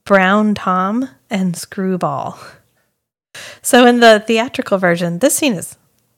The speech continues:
oh no, in the director's cut, this scene is long.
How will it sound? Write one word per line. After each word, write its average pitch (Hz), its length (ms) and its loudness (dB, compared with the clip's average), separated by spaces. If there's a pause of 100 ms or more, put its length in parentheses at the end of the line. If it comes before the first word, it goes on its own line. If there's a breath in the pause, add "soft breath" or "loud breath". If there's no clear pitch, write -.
(220)
oh 220 80 4
no, 185 220 2
in 185 160 -2
the 185 80 0
director's 180 480 -4
cut, - 400 -14
this 220 180 -4
scene 233 240 -2
is 175 220 -6
long. 151 1080 -8